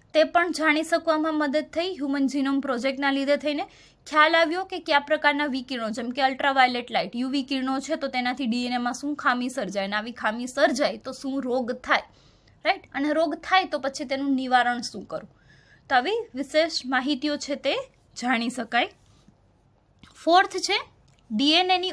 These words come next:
ઓળખ કરવી, એટલે કે ફોરેન્સિક સાયન્સમાં. તો તમને ખબર છે ડી એન એ ટેસ્ટ કરવામાં આવતો હોય છે, રાઈટ? જે હવે બહુ કોમન ને ફ્રિકવન્ટ થઈ ગયું છે, કેમ કે હવે આપણી પાસે બધી ઇન્ફોર્મેશન છે, પહેલાંના સમયમાં હતી નહીં. તો કે તેનો ઉપયોગ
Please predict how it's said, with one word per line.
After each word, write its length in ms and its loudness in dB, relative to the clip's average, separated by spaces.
ઓળખ 420 0
કરવી, 340 -6
એટલે 140 2
કે 100 0
ફોરેન્સિક 600 -2
સાયન્સમાં. 600 -6
તો 60 -6
તમને 260 2
ખબર 240 4
છે 120 -2
ડી 180 2
એન 100 2
એ 60 0
ટેસ્ટ 340 -2
કરવામાં 440 2
આવતો 240 -6
હોય 160 -6
છે, 140 -10
રાઈટ? 160 2
જે 140 0
હવે 160 2
બહુ 180 0
કોમન 340 0
ને 100 0
ફ્રિકવન્ટ 460 0
થઈ 140 -2
ગયું 160 -4
છે, 160 -10
કેમ 160 2
કે 80 2
હવે 160 6
આપણી 200 0
પાસે 240 2
બધી 200 -4
ઇન્ફોર્મેશન 600 -4
છે, 320 0
પહેલાંના 400 2
સમયમાં 560 -2
હતી 260 -10
નહીં. 240 -2
તો 80 -2
કે 120 0
તેનો 320 2
ઉપયોગ 380 0